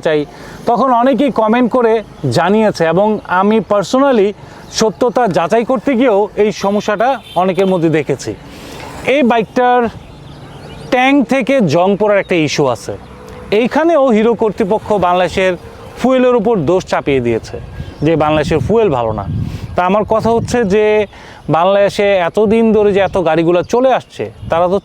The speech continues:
চলছে, এখনও চলছে। আজকে আমাদের মোটর বাইকে মানে যে ট্যাঙ্কগুলো দেওয়া হয়, সেইটা কোয়ালিটি যদি খারাপ করা হয়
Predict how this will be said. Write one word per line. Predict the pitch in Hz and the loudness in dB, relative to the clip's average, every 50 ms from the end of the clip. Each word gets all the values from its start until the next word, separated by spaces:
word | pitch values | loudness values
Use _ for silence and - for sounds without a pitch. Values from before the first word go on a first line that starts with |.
| - - | 0 0
চলছে, | 277 294 285 226 - - - 113 95 - - - - - - - - - - - - - - - 165 | 2 2 2 0 -2 -4 -8 -8 -10 -10 -14 -20 -20 -20 -20 -20 -20 -20 -20 -20 -16 -6 -4 -2 -2
এখনও | 170 - 240 269 269 208 - 214 | 0 0 2 2 0 0 2 0
চলছে। | 190 165 139 - - 117 101 110 - - - - - - - - - - - - 175 190 | 0 0 -2 -4 -8 -10 -10 -12 -14 -20 -20 -20 -20 -18 -16 -16 -16 -10 -6 -4 -2 -2
আজকে | 180 - - - 277 269 254 233 | -2 -4 -2 0 0 2 2 2
আমাদের | 226 240 208 247 254 254 240 214 185 | 2 2 2 2 2 2 4 2 2
মোটর | 175 175 165 - 220 226 220 | 2 2 2 2 0 2 2
বাইকে | 214 233 233 185 - 240 240 233 233 233 233 214 147 - - - - - - - - - - - - 147 | 2 2 0 0 0 2 2 4 4 2 2 0 -2 -6 -12 -20 -20 -20 -20 -20 -20 -20 -20 -10 -4 -2
মানে | 151 147 147 143 139 135 131 123 | 0 0 2 2 2 0 2 2
যে | 139 156 - - | 0 -2 0 0
ট্যাঙ্কগুলো | - 214 220 233 240 214 240 240 233 190 196 | 0 2 2 4 4 4 4 2 2 2 2
দেওয়া | 196 185 175 147 143 | 2 2 2 2 2
হয়, | 139 147 175 - - - - - - - - - - - - - - - - | 2 2 0 -2 -6 -12 -18 -18 -18 -18 -20 -20 -20 -20 -18 -16 -12 -6 -2
সেইটা | - 196 208 220 - 240 240 247 247 247 254 247 196 - - - - - - - - - - | 0 2 2 2 2 2 2 2 2 2 2 2 0 -2 -6 -16 -20 -20 -20 -20 -10 -4 0
কোয়ালিটি | 196 202 220 226 240 214 262 240 247 | 2 2 4 4 2 2 2 2 2
যদি | 226 254 196 - - | 2 0 0 -2 -4
খারাপ | - 208 233 254 226 - - | -2 -2 0 -2 -2 -2 0
করা | 220 190 170 131 131 | 0 0 0 0 -2
হয় | 117 98 98 | -2 -4 -6